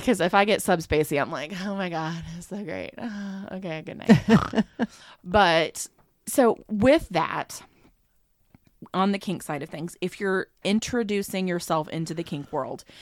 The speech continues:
Speaker 1: you do need to be very careful about, um, you know, who you're, and even who you're touching,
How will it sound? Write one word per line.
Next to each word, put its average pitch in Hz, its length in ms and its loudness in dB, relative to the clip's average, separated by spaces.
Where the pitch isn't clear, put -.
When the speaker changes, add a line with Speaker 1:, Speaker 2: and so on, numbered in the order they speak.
Speaker 1:
you 190 240 -2
do 196 220 0
need 190 220 2
to - 80 -12
be 196 120 -2
very 185 240 0
careful 160 640 -4
about, 151 800 0
um, 92 400 -6
you 180 120 -4
know, 110 180 -6
who 185 480 -2
you're, 170 300 -6
and 175 260 -2
even 208 260 2
who 180 120 0
you're 165 180 -2
touching, 240 540 -2